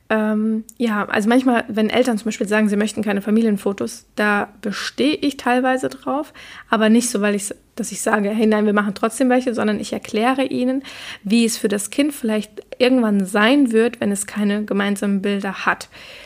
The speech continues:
Ich habe tatsächlich keine Fotos mit meinem Papa zusammen, mit meiner Mama ein einziges Foto, als ich ein Baby war. Also es ist, äh, wirklich so ein, so ein persönliches Anliegen für die Kinder eben,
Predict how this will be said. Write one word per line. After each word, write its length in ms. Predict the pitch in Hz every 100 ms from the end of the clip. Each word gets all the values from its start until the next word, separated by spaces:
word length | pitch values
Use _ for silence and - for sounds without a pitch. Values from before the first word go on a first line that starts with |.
| - - _ _ _ - - _ _ _
Ich 160 | 254 285
habe 80 | 277
tatsächlich 400 | 254 233 208 -
keine 240 | 247 285
Fotos 320 | 277 247 240
mit 140 | 220 208
meinem 140 | 196
Papa 260 | 240 254 254
zusammen, 580 | 220 214 208 208 214 -
mit 240 | 220 202
meiner 180 | 202 202
Mama 220 | 220 220
ein 180 | - 254
einziges 400 | 247 220 202 202
Foto, 280 | - 233 -
als 180 | 190 202
ich 140 | -
ein 100 | 202
Baby 280 | 233 233 220
war. 220 | 214 220 - - -
Also 220 | 220 208
es 120 | 208 -
ist, 340 | 233 - -
äh, 300 | 214 208 196 -
wirklich 380 | 214 214 214 -
so 100 | 208
ein, 220 | 196 214 -
so 80 | 208
ein 60 |
persönliches 680 | 196 202 240 269 262 240 -
Anliegen 540 | 208 233 240 240 247 247 - -
für 240 | - 262
die 160 | 262 262
Kinder 420 | 240 226 220 220
eben, 380 | 208 202 208